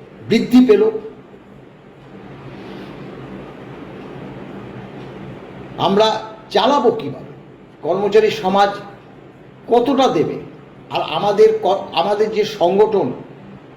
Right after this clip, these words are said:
কাহাতক ব্যয় করবে? ব্যক্তিগত স্তরেও খরচা করছি, তার তো একটা সীমা আছে।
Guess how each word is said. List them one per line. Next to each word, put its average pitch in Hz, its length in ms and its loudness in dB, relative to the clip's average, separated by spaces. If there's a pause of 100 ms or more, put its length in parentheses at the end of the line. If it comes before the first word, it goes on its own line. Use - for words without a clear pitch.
(100)
কাহাতক 240 420 2
ব্যয় 147 380 0
করবে? 95 280 -10 (960)
ব্যক্তিগত 208 500 4
স্তরেও 220 480 6
খরচা 214 400 -2
করছি, 175 340 -2 (120)
তার 185 160 0 (100)
তো 220 60 2
একটা 220 200 2
সীমা 190 480 2
আছে। - 220 -8